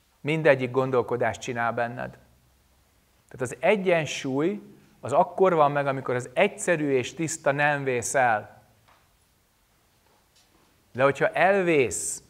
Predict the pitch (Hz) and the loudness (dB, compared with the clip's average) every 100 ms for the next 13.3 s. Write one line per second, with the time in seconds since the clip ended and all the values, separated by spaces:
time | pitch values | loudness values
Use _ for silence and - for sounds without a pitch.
0 | - 127 123 123 - 147 170 190 - 135 | -6 -4 -2 -2 2 4 6 4 -4 -6
1 | 143 135 - 180 156 147 131 139 123 135 | 0 -2 -2 -4 0 0 2 2 2 0
2 | 143 127 117 113 127 120 - 117 110 117 | 4 6 4 0 -8 -8 -4 -2 -2 -6
3 | - _ _ _ _ _ _ _ _ _ | -18 _ _ _ _ _ _ _ _ _
4 | 135 147 180 180 160 139 123 143 151 - | 2 6 8 6 2 0 -2 -2 -2 -2
5 | 147 139 120 160 151 147 151 170 147 139 | 0 0 -2 -6 -6 -2 -2 -2 -2 -4
6 | 131 123 147 131 135 127 123 131 131 120 | -4 -4 -2 2 2 0 -2 -4 0 0
7 | - 123 120 135 139 139 143 147 156 143 | 2 -2 0 0 -2 -2 -2 2 2 2
8 | 131 127 123 117 123 135 143 160 180 - | -2 -2 -2 0 0 0 0 -4 -6 -10
9 | - - 165 190 151 131 123 123 139 156 | -20 -4 -2 0 0 -2 -2 0 0 0
10 | 139 135 - 175 185 147 127 123 139 131 | -4 -6 6 8 10 8 2 0 -2 0
11 | 123 120 113 - _ _ _ _ _ _ | 0 -2 -8 -16 _ _ _ _ _ _
12 | _ _ - 175 160 - 143 135 117 - | _ _ 6 8 8 4 0 0 -2 -2
13 | 123 113 113 | -2 -2 -6